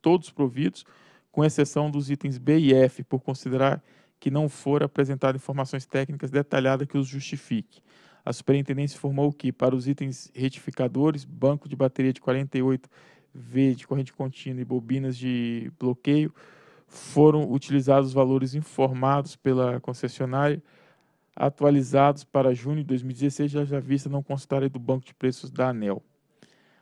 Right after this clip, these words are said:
A superintendência esclareceu na nota técnica que, para determinar os investimentos e calcular a respectiva parcela de rap,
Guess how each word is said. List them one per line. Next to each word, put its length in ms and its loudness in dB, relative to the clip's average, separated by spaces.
A 80 0
superintendência 840 2
esclareceu 640 0
na 100 -2
nota 240 -2
técnica 560 -4
que, 220 -2
para 180 2
determinar 480 -2
os 100 -2
investimentos 640 -6
e 60 -8
calcular 720 0
a 640 -6
respectiva 720 -4
parcela 480 -2
de 100 -6
rap, 440 2